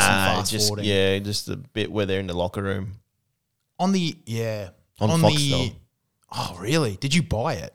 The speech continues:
Speaker 2: No, you could get free couple of minutes, I think, at the
Speaker 1: What?
Speaker 2: start or something, I remember.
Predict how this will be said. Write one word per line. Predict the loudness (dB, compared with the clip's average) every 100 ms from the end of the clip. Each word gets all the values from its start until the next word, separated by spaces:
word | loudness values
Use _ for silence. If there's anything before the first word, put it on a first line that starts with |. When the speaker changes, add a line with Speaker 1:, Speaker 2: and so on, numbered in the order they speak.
| -8
Speaker 2:
No, | -2
you | -2 -2
could | -2
get | -2 -2
free | -4 -2 -2 -2 -4 -8 -10 -12
couple | -6 -6 -4
of | -6
minutes, | -6 -6 -6 -8
I | -8
think, | -10 -10 -12 -20 -20 _ -4
at | -2
the | 0
Speaker 1:
What? | 0 0 0
Speaker 2:
start | 0 0 -2 -4 -8
or |
something, | -10 -8 -10 -10 -14 -12 -10
I | -10
remember. | -10 -10 -10 -12